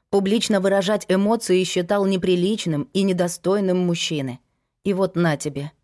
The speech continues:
не удержался. Это случилось после того, как Настя вечером пожаловалась на то, что у нее болит голова.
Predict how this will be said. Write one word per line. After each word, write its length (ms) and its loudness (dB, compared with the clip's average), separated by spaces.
не 160 2
удержался. 720 -2
Это 200 0
случилось 500 0
после 280 0
того, 320 0
как 220 -2
Настя 340 -2
вечером 440 0
пожаловалась 760 0
на 160 -2
то, 180 -2
что 180 -4
у 120 -2
нее 300 2
болит 340 -2
голова. 520 -4